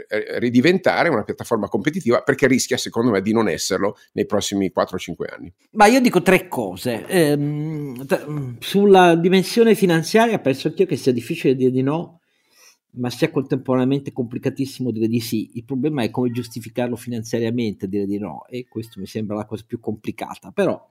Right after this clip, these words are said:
Speaker 2: detto tutto questo, questo lo vedremo, perché non sono in grado di inferire nulla sulle opinioni degli attuali amministratori, eh, le mie due osservazioni sono di carattere diverso.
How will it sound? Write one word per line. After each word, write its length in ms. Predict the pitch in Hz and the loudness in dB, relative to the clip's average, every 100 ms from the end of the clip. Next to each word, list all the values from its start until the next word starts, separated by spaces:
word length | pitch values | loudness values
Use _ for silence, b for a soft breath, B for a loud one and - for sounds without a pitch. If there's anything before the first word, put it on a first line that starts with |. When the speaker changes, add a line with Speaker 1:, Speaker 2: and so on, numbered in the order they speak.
| b b b b b b | b b b b b b
Speaker 2:
detto 320 | - 196 - | 2 2 2
tutto 280 | - _ 143 | -8 _ -10
questo, 560 | - 110 90 - 120 120 | -4 -4 -6 -12 -12 -12
questo 260 | 143 - 107 | -16 -14 -8
lo 140 | 110 | -2
vedremo, 580 | 120 117 107 90 127 - - | 0 0 -2 -4 -10 -12 -20
perché 180 | - 117 | -10 -6
non 140 | 117 | -6
sono 200 | 113 113 | -4 -4
in 80 | 113 | -4
grado 440 | 117 113 107 101 | -2 -2 -4 -4
di 200 | 101 104 | -6 -8
inferire 480 | 101 - 113 117 110 | -6 0 2 2 2
nulla 480 | 107 101 95 90 87 | 0 -2 -4 -6 -10
sulle 640 | - - 92 85 78 90 | -14 -14 -12 -12 -10 -6
opinioni 540 | 110 107 110 110 110 101 | -6 -4 -2 -2 -2 -4
degli 180 | 101 101 | -4 -6
attuali 340 | 98 - 104 | -8 -8 -8
amministratori, 840 | 92 107 123 - 165 92 85 101 _ _ b b b b b b b b b _ _ | -8 -10 -10 -12 -10 -8 -8 -8 _ _ b b b b b b b b b _ _
eh, 480 | 139 135 123 123 120 | -6 -4 -4 -4 0
le 120 | 151 | 6
mie 140 | 196 | 10
due 100 | 185 | 10
osservazioni 560 | 175 185 185 202 - 139 | 10 6 2 2 0 -2
sono 200 | - 131 | 0 -4
di 100 | 131 | -2
carattere 400 | 120 110 110 113 | -2 -2 -4 -4
diverso. 540 | 104 87 76 - - | -4 -6 -12 -18 -18